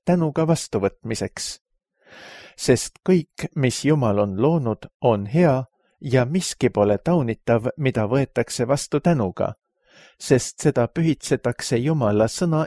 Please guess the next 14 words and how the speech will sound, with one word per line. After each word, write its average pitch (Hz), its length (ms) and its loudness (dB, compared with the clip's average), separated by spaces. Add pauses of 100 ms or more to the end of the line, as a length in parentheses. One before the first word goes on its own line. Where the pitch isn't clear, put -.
ja 170 120 -2
palve 101 380 0
läbi. 98 300 -4 (3250)
Sellise 139 760 2
elu 160 240 2 (140)
üle 101 240 2
rõõmustamise 151 920 0
on 143 200 0
Jumal 139 340 0
inimesele 160 600 0
kavandanud. 104 760 0 (760)
Kui 135 320 4
iga 127 360 2
asja, 131 460 0